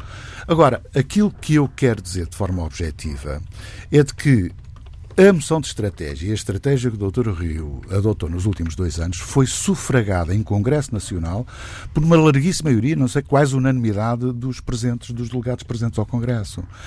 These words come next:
E, portanto, aquela moção de estratégia, aquela de estratégia que foi adotada, foi sufragada, apoiada esmagadoramente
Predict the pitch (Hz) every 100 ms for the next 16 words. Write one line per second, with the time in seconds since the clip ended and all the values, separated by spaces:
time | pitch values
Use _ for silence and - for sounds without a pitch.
0 | - - 247 - - 131 143 - 190 175
1 | 131 - 95 - 113 107 92 90 98 147
2 | 143 113 110 - - 107 87 90 - 143
3 | 120 95 85 - 73 69 101 - - -
4 | - 175 143 - - 208 - 156 127 151
5 | 143 123 - 208 208 - 170 117 113 123
6 | 123 139 - - - 127 131 175 180 151
7 | 143 131 110 120 127 127